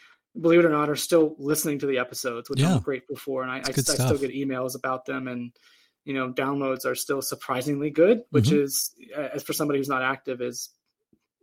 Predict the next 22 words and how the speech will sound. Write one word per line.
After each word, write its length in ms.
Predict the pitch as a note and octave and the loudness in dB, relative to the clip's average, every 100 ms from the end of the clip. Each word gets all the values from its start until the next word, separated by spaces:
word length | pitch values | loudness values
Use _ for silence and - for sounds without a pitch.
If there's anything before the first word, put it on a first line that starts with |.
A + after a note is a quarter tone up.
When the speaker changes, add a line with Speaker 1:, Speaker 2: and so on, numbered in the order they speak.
| D#4+ | -8
Speaker 1:
kind 180 | - F#3+ | 0 2
of 80 | D3+ | 4
a, 140 | C#3+ | 2
a 120 | C3+ C#3+ | 0 -2
great 300 | D#3 C3+ - | 0 -2 -2
thing 160 | C3+ | -6
to 60 | B2+ | -2
see 160 | C#3+ | -2
that 160 | C3 B2+ | -2 -2
people 400 | C#3 C3+ C3 B2+ _ _ _ _ - | -6 -4 -4 -4 _ _ _ _ -6
are, 360 | C3+ C3 A#2+ C#3 | 0 0 0 -4
are 100 | C3 | -4
still 220 | - C#3 | -2 -4
interested 400 | C#3 B2+ - B2+ | -4 -8 -4 -4
in 120 | B2 | -4
what 160 | B2+ A#2+ | -6 -6
you've 140 | A#2 | -8
done, 280 | B2 A#2 A#2+ - | -6 -6 -8 -2
you 100 | B2 | 2
Speaker 2:
Yeah. 40 | |
Speaker 1:
know, 140 | C3+ F#2 C3 | 2 0 -8
and 200 | A#2+ | -10